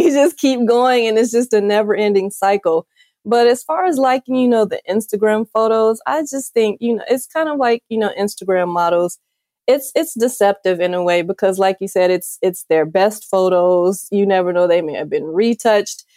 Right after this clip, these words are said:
like, all kind of stuff. And you just, you can't compete with that. So you really just can't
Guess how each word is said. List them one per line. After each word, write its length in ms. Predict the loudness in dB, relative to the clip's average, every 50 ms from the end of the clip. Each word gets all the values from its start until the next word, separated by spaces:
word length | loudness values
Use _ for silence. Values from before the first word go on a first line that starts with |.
| _ _ _
like, 220 | 0 0 2 0 0
all 280 | 0 2 2 2 0 -2
kind 400 | -2 -4 -2 -2 0 -2 -2 -4
of 100 | -6 -8
stuff. 320 | -8 -4 -4 -4 -4 -4 -8
And 180 | -8 -6 -4
you 140 | -4 -4 -4
just, 360 | -2 0 0 0 0 -2 -10 -10
you 200 | -8 -6 -6 -6
can't 360 | -8 -6 -4 -4 -4 -4 -6 _
compete 360 | -12 -12 -6 -6 -6 -6 -4
with 160 | -6 -8 -6 -2
that. 220 | 0 0 0 0 -2
So 120 | -4 -4
you 220 | -2 -2 -2 0 0
really 320 | 2 4 4 4 2 0
just 300 | 0 -2 -4 -4 -4 -8 _ _ _ _ _ _ _ -8
can't 380 | -4 -2 -2 -2 -2 -6 -8